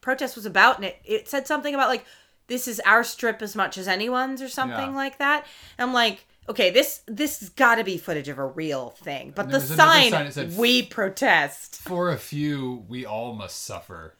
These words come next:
Speaker 2: was another one of the
Speaker 1: Yeah,
Speaker 2: signs.
Speaker 1: yeah. And it was, like,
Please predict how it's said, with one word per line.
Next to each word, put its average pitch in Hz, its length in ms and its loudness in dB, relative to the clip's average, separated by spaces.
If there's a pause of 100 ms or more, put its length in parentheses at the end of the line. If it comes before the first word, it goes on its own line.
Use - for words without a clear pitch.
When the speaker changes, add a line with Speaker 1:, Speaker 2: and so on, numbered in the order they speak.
(180)
Speaker 2:
was 110 160 -14
another 107 300 -10
one 101 140 -12
of 92 80 -14
the - 60 -6
Speaker 1:
Yeah, 359 680 4
Speaker 2:
signs. 190 100 -16
Speaker 1:
yeah. 294 560 0
And 240 100 -4
it 262 100 -2
was, 277 340 -6 (400)
like, 254 260 -2